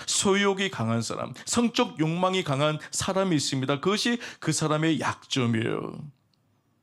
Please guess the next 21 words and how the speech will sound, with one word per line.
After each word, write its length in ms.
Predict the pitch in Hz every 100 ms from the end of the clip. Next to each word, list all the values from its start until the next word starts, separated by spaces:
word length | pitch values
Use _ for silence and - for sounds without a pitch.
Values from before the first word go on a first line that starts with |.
| _ _ _ _ _ _ _
근데 280 | - 254 285
그 180 | 277 254
약점 480 | 156 165 - 247 233
자체는 880 | - 135 135 - - 185 185 202 233 - - -
결코 240 | 139 156
죄가 320 | - 131 135
아닙니다. 720 | 113 101 110 - - - 151 _ _ _ _ _ _ _ _ _ _ _ - - -
나에게 400 | 190 262 269 214
약한 400 | 170 - 247 240
부분이 420 | 196 180 220 220
있다고 640 | 156 - 139 139 196 165
그것이 440 | - 165 208 226 143
바로 380 | 127 160 180 - -
죄가 320 | - 143 160
되는 240 | 147 143
것이 460 | 147 143 - 165 175 - -
아니에요. 720 | 113 107 110 110 107 - - - _ _ _ _ -
그 220 | - 135 139
약한 360 | 135 - 147
부분을 480 | 139 127 135 135 135
통하여 520 | - 175 175 185 190